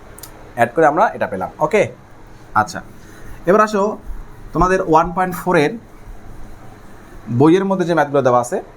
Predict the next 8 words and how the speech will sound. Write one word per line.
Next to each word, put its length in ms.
আমরা 160
সেটা 160
করার 120
চেষ্টা 240
করব। 300
নাম্বার 260
ফাইভের 340
এ, 220